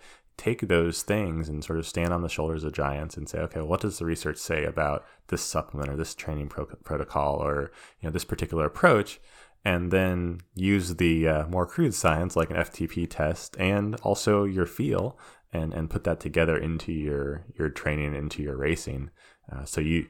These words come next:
you don't have to, you know, be in the lab poked and prodded, right? Find the study that says, "Oh yeah, these people that were, you know, well-trained cyclists,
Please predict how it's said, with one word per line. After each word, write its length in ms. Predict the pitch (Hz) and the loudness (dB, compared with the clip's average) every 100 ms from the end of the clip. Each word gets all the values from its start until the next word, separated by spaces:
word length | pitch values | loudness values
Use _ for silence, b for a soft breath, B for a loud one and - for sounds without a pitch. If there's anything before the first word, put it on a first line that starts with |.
| _ | _
you 160 | 78 78 | 2 4
don't 180 | 78 - | 4 2
have 240 | 73 - | -2 0
to, 380 | 80 73 - - | -2 -2 -4 -10
you 80 | - | -8
know, 120 | 73 69 | -6 0
be 100 | 78 | 2
in 120 | 76 | 2
the 120 | 73 | 2
lab 300 | 73 73 73 | 4 4 4
poked 260 | - 78 - | 4 2 2
and 140 | 69 | -4
prodded, 340 | - 73 67 67 | 0 0 0 -2
right? 180 | 73 - | -2 6
Find 240 | 82 85 | 6 6
the 60 | 78 | 6
study 220 | 85 82 | 6 6
that 160 | 78 | 4
says, 240 | - 82 78 | 2 2 2
"Oh 80 | 160 | 2
yeah, 200 | 160 95 | 4 2
these 140 | 101 | 0
people 380 | - 123 107 98 | -2 -2 0 4
that 160 | 98 | 2
were, 320 | 95 95 90 B B | 4 4 4 B B
you 80 | - | -2
know, 140 | 85 82 | 0 4
well-trained 500 | 110 107 - 98 87 | 4 4 2 0 4
cyclists, 560 | 120 117 85 98 - | 4 4 2 2 -4